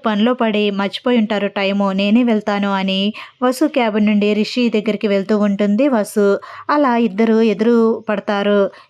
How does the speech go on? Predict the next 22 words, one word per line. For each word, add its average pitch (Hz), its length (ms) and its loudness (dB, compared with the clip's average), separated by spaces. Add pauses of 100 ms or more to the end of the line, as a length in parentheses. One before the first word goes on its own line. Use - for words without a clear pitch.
(120)
"ఏంటి 254 320 0
వసు, 196 260 -2 (160)
నువ్వే 202 240 2
నా 285 160 4
దగ్గరికి 202 260 -2
వస్తున్నావా?" 190 560 0 (200)
అని 220 220 2
అంటాడు 220 360 2 (120)
రిషి. 214 280 0 (460)
"అవును 226 320 2
సార్, 214 260 2 (340)
వర్క్లో 165 340 -2
పడి 262 280 0
మీరు 254 220 4
మర్చిపోయారేమో 226 720 0 (100)
టైమ్ 214 220 0
అని 220 280 2
నేనే 220 380 2
వస్తున్నాను" 202 520 0 (120)
అని 226 200 4
అంటుంది 220 400 2
వసు. 220 380 0